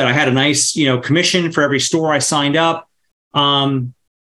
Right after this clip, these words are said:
I was going out to conventions and meeting businesses and, and, you know, signing up, you know,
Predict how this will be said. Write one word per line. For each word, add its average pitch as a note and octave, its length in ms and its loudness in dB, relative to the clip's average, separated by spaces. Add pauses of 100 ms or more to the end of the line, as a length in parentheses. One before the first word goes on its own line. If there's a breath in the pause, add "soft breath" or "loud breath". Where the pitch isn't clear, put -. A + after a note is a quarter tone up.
(160)
I - 40 -2
was B2+ 80 -2
going D3 280 2
out C#3 240 0
to C#3+ 300 0
conventions C#3 680 0
and C3 80 0
meeting C#3+ 240 -2
businesses C#3 680 0
and, A#2+ 220 0
and, A#2+ 300 0
you C3 80 2
know, A#2+ 340 -2
signing D3 380 0
up, C#3 160 -2
you C3+ 80 2
know, B2+ 280 0